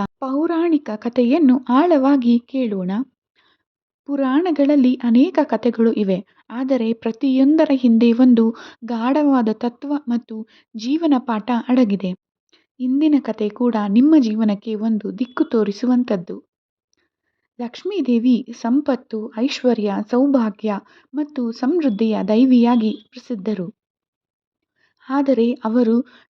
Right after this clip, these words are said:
ತಂಗುವ ಸ್ಥಳಗಳು ಹಾಗೂ ಬಿಡುವ ಸ್ಥಳಗಳು ಪುರಾಣಗಳಲ್ಲಿ ವಿಶೇಷವಾಗಿ ವಿವರಿಸಲಾಗಿದೆ. ಲಕ್ಷ್ಮೀ ದೇವಿಯು ಶುದ್ಧತೆ, ಸತ್ಸಂಗ, ದಾನ, ಧರ್ಮ ಹಾಗೂ ಶ್ರಮವನ್ನು ಪ್ರೀತಿಸುತ್ತಾರೆ. ಅಹಂಕಾರ,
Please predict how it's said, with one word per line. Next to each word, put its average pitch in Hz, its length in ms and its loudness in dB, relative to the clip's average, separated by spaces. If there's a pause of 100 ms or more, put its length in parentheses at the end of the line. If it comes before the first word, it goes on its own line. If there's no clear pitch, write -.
(100)
ತಂಗುವ 294 440 -2
ಸ್ಥಳಗಳು 233 640 -2 (140)
ಹಾಗೂ 220 340 -2 (400)
ಬಿಡುವ 269 360 4
ಸ್ಥಳಗಳು 233 680 -4
ಪುರಾಣಗಳಲ್ಲಿ 247 960 2
ವಿಶೇಷವಾಗಿ 226 960 -2 (300)
ವಿವರಿಸಲಾಗಿದೆ. 214 840 -4 (720)
ಲಕ್ಷ್ಮೀ 220 440 0
ದೇವಿಯು 214 500 0 (140)
ಶುದ್ಧತೆ, 240 600 -10 (380)
ಸತ್ಸಂಗ, 254 600 -6 (440)
ದಾನ, 240 300 -2 (300)
ಧರ್ಮ 233 380 4 (380)
ಹಾಗೂ 226 340 -8 (280)
ಶ್ರಮವನ್ನು 254 800 2
ಪ್ರೀತಿಸುತ್ತಾರೆ. 233 840 -10 (600)
ಅಹಂಕಾರ, 240 580 -2